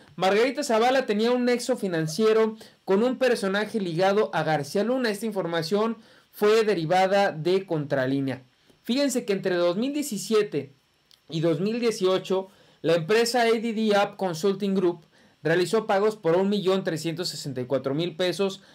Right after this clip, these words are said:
a Ramón Eduardo Pequeño García, quien era uno de los segundos al mando de Genaro García Luna. Él era nada más y nada menos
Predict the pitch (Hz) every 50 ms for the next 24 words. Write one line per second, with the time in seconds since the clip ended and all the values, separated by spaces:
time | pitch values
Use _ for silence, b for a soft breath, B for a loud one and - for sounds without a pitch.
0 | B B B B 165 175 175 175 175 180 190 208 226 240 226 196 196 190 185 196
1 | 208 208 208 180 160 160 170 170 185 190 180 180 175 170 160 - 226 220 202 160
2 | - 160 165 180 190 190 202 208 202 202 - - _ _ - 190 214 214 214 208
3 | 196 180 165 160 160 151 156 - - - - - 175 165 165 180 226 233 220 208
4 | 190 190 180 160 156 165 185 196 202 202 185 185 165 151 156 147 147 156 165 170
5 | 175 165 156 143 139 - 190 190 190 220 233 233 220 175 156 B B B B B
6 | B B B B 180 202 208 214 214 208 208 208 208 202 202 202 202 196 196 202
7 | 190 185 190 190 190 190 190 190 185 185 180 190 190 190 190 - -